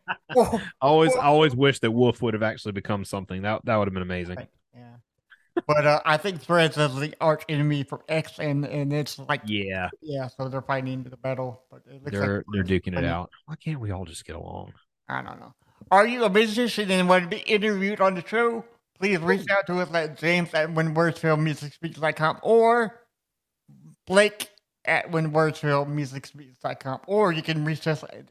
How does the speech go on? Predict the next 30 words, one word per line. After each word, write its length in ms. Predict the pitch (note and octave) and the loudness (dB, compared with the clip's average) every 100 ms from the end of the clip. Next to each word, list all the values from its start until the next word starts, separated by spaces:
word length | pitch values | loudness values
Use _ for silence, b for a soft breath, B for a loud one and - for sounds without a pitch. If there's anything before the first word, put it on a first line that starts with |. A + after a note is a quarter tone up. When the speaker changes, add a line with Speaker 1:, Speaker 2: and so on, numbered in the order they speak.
| - | -2
Speaker 2:
any 280 | F3+ E3+ D#3+ | 2 4 4
of 80 | D3 | 2
the 120 | D3 | -2
social 440 | - D#3 - D3+ | -2 -4 -2 -6
sites 420 | - D#3 C#3+ - _ _ _ _ - | -2 -4 -4 -14 _ _ _ _ -2
we 120 | D3+ | 2
mentioned 540 | D#3 D3+ C#3 C#3+ C3+ | 4 2 0 -2 -2
before. 580 | C3+ B2+ D3 A#2+ G#2+ A#2 _ _ _ _ _ _ _ _ | -6 -6 -6 -8 -10 -14 _ _ _ _ _ _ _ _
Speaker 1:
You 120 | B2 A#2+ | -6 -4
can 140 | B2 | -2
also 320 | D3 E3+ C3+ | 2 2 2
subscribe 520 | B2 A2+ - - C3 - | 0 -2 -2 0 2 4
to 100 | A#2+ | 2
our 80 | A2+ | 2
YouTube 280 | C#3+ D3 C3 | 0 -2 -2
channel 300 | C#3+ C#3 B2+ | -2 2 2
where 120 | A#2 | 0
you 80 | G2+ | -2
can 120 | G#2 | -2
watch, 540 | G#2+ G#2+ G2 - - _ _ _ _ F#2+ | 0 0 -2 -12 -16 _ _ _ _ -4
uh, 180 | F#2 F#2 | -2 0
interviews, 840 | D3+ D3+ D3 D3 D3 C#3+ C3+ - - | 2 4 6 6 6 4 0 -4 -6
uh, 200 | G#2+ F#2 | -2 0
music 240 | A#2+ D#3+ | 0 0
video 240 | C#3 C#3 C3 | 2 2 4
reactions, 640 | B2 A#2+ B2 - B2 A#2 | 4 2 0 -6 -6 -4
vinyl 240 | B2 B2+ | -4 -2
showcases, 640 | A2+ A#2 G#2+ A2 - G2+ F2+ | 0 -2 0 -2 -2 -8 -8
and 160 | F2+ | -6
much, 360 | A2 D#3 - | -2 -2 -2